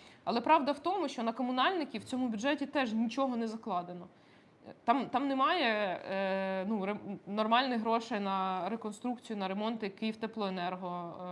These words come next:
Е, там, м, я знаю, в яких умовах працюють люди в «Київпастранці», в яких умовах працюють працівники київського метрополітену.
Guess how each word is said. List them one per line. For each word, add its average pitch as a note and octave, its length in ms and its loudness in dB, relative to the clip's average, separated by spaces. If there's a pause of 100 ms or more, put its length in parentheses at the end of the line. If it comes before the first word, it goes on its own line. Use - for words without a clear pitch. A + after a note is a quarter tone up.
(120)
Е, F3+ 100 -10
там, G#3 320 0 (420)
м, F#3+ 200 -4 (360)
я A3 160 0
знаю, B3+ 280 4
в - 20 -2
яких B3+ 300 -4
умовах A#3 320 2
працюють A3 680 -4 (160)
люди G#3 280 0
в F#3+ 160 -8 (100)
«Київпастранці», A#3 1040 -4
в - 320 -12
яких A3 260 -6
умовах A3 380 0
працюють G#3+ 400 -6
працівники G3+ 800 -6
київського A3 400 -4
метрополітену. G#3 920 -4